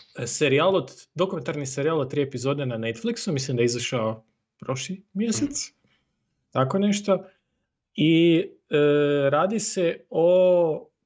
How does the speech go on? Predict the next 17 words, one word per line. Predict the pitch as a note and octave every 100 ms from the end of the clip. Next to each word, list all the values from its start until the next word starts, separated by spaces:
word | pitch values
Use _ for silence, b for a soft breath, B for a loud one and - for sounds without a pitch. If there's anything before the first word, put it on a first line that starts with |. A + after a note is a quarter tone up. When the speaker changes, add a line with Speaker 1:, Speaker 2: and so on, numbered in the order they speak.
| _
Speaker 1:
pregledu | - C#3+ D#3 F#3 F#3+ D#3+ E3 D3+ C#3 C3+
incidenta | C#3 C3+ C3 C#3 B2+ C#3 D3 C3+ C#3+ B2 A2 - -
u | B2+ C3+ C#3+ C#3 C3+ C3 C3 - -
zajednici | A#2+ C3 C#3 B2+ A#2 - B2+
Mormona, | B2 A#2 A2+ A#2 C#3 C4+ - _
koja | - C3
se | - B2
dogodila | A#2+ C3+ C3+ B2+ A2+ A2+ -
u | B2 A#2+ - _ _ _ _ _
osamdesetima. | C3+ - A#2+ A2 A2+ A2+ C3 - C3+ D#3+
E, | A3+ - _ _ _ b b _ - B2+ B2+ B2+ B2+ B2+
radilo | D3+ F#3 F3
se | - E3
o |
nizu | C#3+ D#3+ D#3
bombaških | C3 C#3+ D3+ D3+ - C3
napada | B2 B2 B2+ F#3 A#3 C4